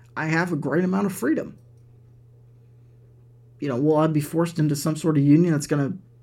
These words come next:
you know, make me vote a certain way? Are they gonna change my payment structure? You know, am I gonna be, uh, forced on salary because commissions exploit people, quote unquote?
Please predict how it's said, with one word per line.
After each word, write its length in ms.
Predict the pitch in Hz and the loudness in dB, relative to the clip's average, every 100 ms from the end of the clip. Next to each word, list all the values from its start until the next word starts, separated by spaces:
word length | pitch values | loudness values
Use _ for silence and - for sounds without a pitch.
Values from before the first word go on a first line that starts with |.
| - | -10
you 100 | 135 | -8
know, 80 | 131 | -4
make 320 | 165 147 135 | -2 -2 0
me 100 | 143 | 0
vote 280 | 120 135 160 | 2 2 0
a 40 | |
certain 320 | 165 175 165 | 0 -4 -6
way? 320 | 156 151 196 190 - - - - - - - - - - - - - - - - - - - | -6 -4 -4 -6 -16 -20 -20 -20 -20 -20 -20 -20 -20 -20 -20 -20 -20 -20 -20 -20 -20 -10 0
Are 100 | 147 | 2
they 120 | 147 | 4
gonna 340 | 147 139 131 - - - - - - - | 4 2 -2 -6 -18 -20 -20 -20 -20 -20
change 720 | - - 151 151 151 143 - - - - - | -6 0 2 2 0 -4 -12 -20 -20 -20 -8
my 240 | 123 120 | -6 -6
payment 340 | - 135 156 185 | -4 -2 -2 -2
structure? 460 | - 175 - 135 - - - | -4 -6 -6 -10 -12 -20 -14
You 100 | - | -6
know, 140 | 123 123 | -4 -2
am 100 | 147 | -2
I 120 | 143 | 0
gonna 180 | 147 143 | 0 0
be, 380 | 139 131 127 - - - - - | 0 0 -2 -6 -20 -20 -20 -18
uh, 320 | 147 143 135 - - 120 | -12 -12 -12 -16 -18 -20
forced 460 | - - 143 147 - | -14 -2 0 0 -2
on 100 | 135 | -2
salary 500 | - 143 135 147 160 | -2 -2 0 0 0
because 520 | 147 139 123 123 - | 0 -2 -2 -4 -6
commissions 720 | - 147 139 139 139 127 - | -6 -2 -2 -2 -2 -2 -6
exploit 560 | 139 - - - 143 156 | -12 -12 -10 -2 -2 -2
people, 380 | 160 156 175 170 | -2 -2 -2 -4
quote 240 | - 160 | -2 -4
unquote? 420 | 170 165 170 - | -2 -4 -4 -6